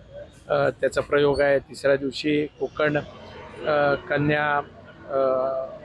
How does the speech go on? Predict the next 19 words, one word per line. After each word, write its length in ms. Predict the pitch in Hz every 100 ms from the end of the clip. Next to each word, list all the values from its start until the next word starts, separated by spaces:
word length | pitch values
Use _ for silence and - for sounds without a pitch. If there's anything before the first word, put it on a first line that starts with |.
| - - - - - 156
यांचा 320 | 143 139 156
एक, 280 | 156 147 -
अ, 160 | 151 135
संगीतमय 720 | 147 151 156 160 156 156 139
कार्यक्रम 720 | - - 139 151 - 156 156
नव्या 260 | 139 147 160
जुन्या 260 | 151 151
गाण्यांचा 500 | 143 139 147 139 139 120 - - - - -
याची 260 | - - 175
सादरीकरण 580 | 160 156 156 - 147 151
आहे. 160 | 147 - - - - - -
चौथ्या 320 | 156 151 156
दिवशी 640 | 156 151 147 - 160 156 165 - -
देव 160 | 165
बाभळी 360 | 160 147 147 151 - - - - -
हे 320 | 156 160 160 165
भद्रकाली 520 | 151 156 165 160 160
प्रोडक्शन्सचं 920 | 156 156 143 156 151 - - 165 156
नावाजलेलं, 600 | 143 151 151 151 156